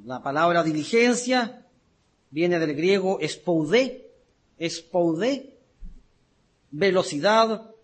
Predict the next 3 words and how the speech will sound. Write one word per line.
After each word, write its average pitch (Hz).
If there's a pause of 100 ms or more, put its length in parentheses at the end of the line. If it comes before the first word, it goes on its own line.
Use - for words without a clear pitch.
(100)
rapidez, 190 (440)
fervor, 175 (680)
prisa, -